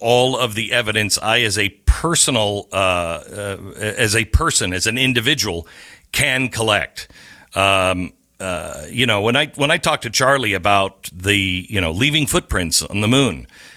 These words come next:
um, he reached down and picked up the moon dust. He brought it back 'cause it was all over his suit. He said, "Your suit's, it's, uh, clingy. It's like static cling almost to it." And he said, "We were trying to brush it off, but that didn't work."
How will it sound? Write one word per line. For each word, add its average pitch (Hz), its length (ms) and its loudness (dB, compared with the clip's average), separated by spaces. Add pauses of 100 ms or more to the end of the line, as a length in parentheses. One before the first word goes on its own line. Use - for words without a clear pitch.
(180)
um, 98 540 0 (160)
he 185 240 0
reached 214 360 2
down 123 420 0
and 98 580 -2 (240)
picked 165 320 2
up 120 320 0
the 98 180 -4
moon 120 320 2
dust. 78 420 -4
He 107 180 -8
brought 135 420 2
it 131 120 -6
back 117 280 -2
'cause 101 160 -4
it - 20 -4
was 98 120 -2
all 127 280 2
over 101 200 0
his 90 120 -2
suit. - 380 -2
He 90 100 -8
said, 98 220 -2
"Your 90 120 -4
suit's, - 460 0 (500)
it's, 117 360 0
uh, 101 240 -2
clingy. 151 460 -2
It's 78 160 -4
like 98 200 -6
static - 500 0
cling 120 360 -2
almost 85 400 -2
to 90 120 -4
it." 76 120 -10 (380)
And 110 260 -2
he 117 140 -2
said, 107 580 0
"We 113 180 -4
were 104 100 -2
trying 156 320 2
to 123 80 0
brush 117 400 2
it 104 100 -2
off, 104 400 0
but 104 180 -6
that 117 200 0
didn't 101 280 -2
work." 92 320 -6